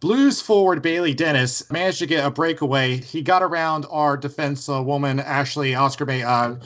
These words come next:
uh, she's now Ashley, uh, Riddle, by the way, uh, hooked up with Ryan Riddle. So he gets, uh, he gets around and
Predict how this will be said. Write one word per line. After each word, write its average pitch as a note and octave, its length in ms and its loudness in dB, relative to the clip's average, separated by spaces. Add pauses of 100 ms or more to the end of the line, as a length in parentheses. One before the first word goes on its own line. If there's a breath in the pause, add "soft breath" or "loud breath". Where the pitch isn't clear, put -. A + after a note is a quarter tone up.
(160 loud breath)
uh, C#3+ 100 -2
she's F3+ 240 -2
now A3 340 4
Ashley, E3+ 460 -4
uh, D3 120 -6
Riddle, E3 400 -4
by C#3 160 -2
the B2+ 60 -6
way, B2+ 200 -6
uh, B2 300 -2
hooked D#3 260 -8
up C3 160 -4
with B2+ 260 -4
Ryan C3+ 460 2
Riddle. A#2+ 440 -6
So E3+ 260 -2
he A#3 260 -2
gets, A#3+ 560 -2
uh, E3+ 280 0
he G#3+ 180 -6
gets A#3+ 200 -4
around F3+ 360 4
and E3 520 -4